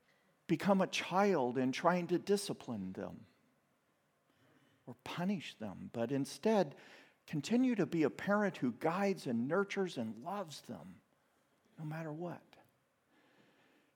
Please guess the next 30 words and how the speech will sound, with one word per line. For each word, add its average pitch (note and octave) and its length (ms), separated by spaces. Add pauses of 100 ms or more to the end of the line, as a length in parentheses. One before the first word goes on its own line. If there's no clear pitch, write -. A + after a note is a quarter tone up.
(200)
And C#3 100
when E3 120
it E3 100
comes F#3 260
to C#3+ 100
masters D#3+ 600
and C3+ 120
slaves, F#3+ 460
masters E3+ 600
had D3+ 340
all A#3 180
the E3+ 140
rights. B2+ 360
Paul D#3 220
says, C3 460 (580)
"Give D3 240
up D#3+ 220
those G#2+ 260
rights F#2+ 580 (460)
because B2 400 (100)
this C#3+ 300
is G#2+ 300 (480)
a C#3 80
child C#3 480
of A2+ 120
God B2+ 440
you're F#2+ 340 (960)
giving G#2+ 340
directions F#2+ 760
to. - 220